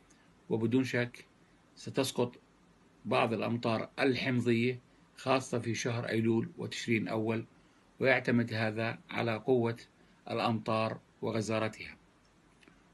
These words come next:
ولكن هناك عدة نصائح سنقوم بتقديمها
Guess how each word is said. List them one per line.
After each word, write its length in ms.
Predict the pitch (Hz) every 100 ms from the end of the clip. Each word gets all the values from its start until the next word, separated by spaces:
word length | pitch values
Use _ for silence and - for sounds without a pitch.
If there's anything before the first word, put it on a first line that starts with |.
| -
ولكن 580 | 110 143 147 139 143 170 - _ _ - _
هناك 320 | 123 127 135 120
عدة 300 | 135 131 123
نصائح 640 | 113 - 131 - 123 - - _ _ _ -
سنقوم 600 | 117 117 117 135 127 -
بتقديمها 840 | 110 113 107 113 123 113 113 117